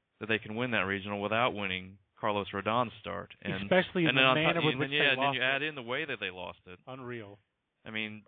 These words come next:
Speaker 1: and you, w-, but then we could, the way they responded in the, that Sunday afternoon game against, uh, U N C Wilmington, they just come out and just bludgeoned the ball. And you could see that they were, you know, they weren't hanging their heads. They were gonna go in, and they still felt like they had a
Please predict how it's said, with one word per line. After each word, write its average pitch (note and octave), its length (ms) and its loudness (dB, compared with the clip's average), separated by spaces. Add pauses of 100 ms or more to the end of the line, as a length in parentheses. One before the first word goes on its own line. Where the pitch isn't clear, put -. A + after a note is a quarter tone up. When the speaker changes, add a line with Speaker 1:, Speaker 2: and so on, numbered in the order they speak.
(720)
Speaker 1:
and A#2+ 160 -8
you, C3 120 -8
w-, B2+ 180 -14 (1080)
but C#3 100 -2
then D#3+ 160 0
we C3+ 100 -4
could, D3+ 140 -8 (180)
the D3 140 -4
way E3 140 6
they E3+ 120 4
responded A#2+ 500 0
in A2+ 80 -6
the, A2 200 0
that G#2+ 140 2 (100)
Sunday B2+ 240 0
afternoon A#2 400 -2
game G#2+ 220 -4
against, G#2 240 -8 (100)
uh, G#2+ 60 0
U A2 220 -2
N G#2+ 120 -6
C G#2 60 -8
Wilmington, G#2+ 540 -6
they G2+ 100 -6
just G2+ 240 -8
come A2 100 -6
out G#2 120 2
and F#2+ 100 -4
just F#2+ 100 -16 (240)
bludgeoned G#2+ 400 -2
the F#2 80 -8
ball. F#2 400 -6 (500)
And C#3+ 120 -4
you D3+ 40 -2
could E3 220 -6
see F3+ 160 4
that D3+ 160 4
they B2+ 180 4
were, A2+ 360 2 (500)
you A#2 80 2
know, A#2+ 40 6
they C3+ 60 6
weren't D3 200 4
hanging C#3 200 -2
their B2 140 0
heads. G#2+ 300 0
They G#2+ 100 0
were A2+ 80 0
gonna A#2 160 -4
go A2+ 220 2
in, G#2+ 200 -4
and G2+ 140 -8
they G2+ 140 0 (640)
still B2+ 180 2
felt C3+ 140 4
like A2 160 2
they A2+ 80 -2
had G#2+ 160 -2
a G2 40 -6